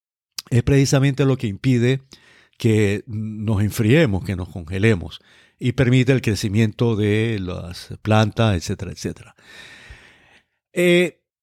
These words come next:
lo que decía, pues, que este efecto invernadero, debido a esta situación, causa-efecto con lo, la actividad del ser humano,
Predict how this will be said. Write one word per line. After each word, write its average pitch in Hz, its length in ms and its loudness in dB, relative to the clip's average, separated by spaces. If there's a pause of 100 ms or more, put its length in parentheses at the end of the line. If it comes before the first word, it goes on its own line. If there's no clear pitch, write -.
lo 180 340 2
que 190 240 2
decía, 160 360 4
pues, 135 140 2
que 123 100 2
este 113 160 0
efecto 139 380 2
invernadero, 131 720 2 (220)
debido 104 540 2
a 98 140 2
esta 101 240 -2
situación, 117 480 0
causa-efecto 101 680 0
con 90 480 -4
lo, 92 280 -4
la 92 140 -2
actividad 95 320 0
del 95 100 2
ser 110 160 2
humano, 110 460 4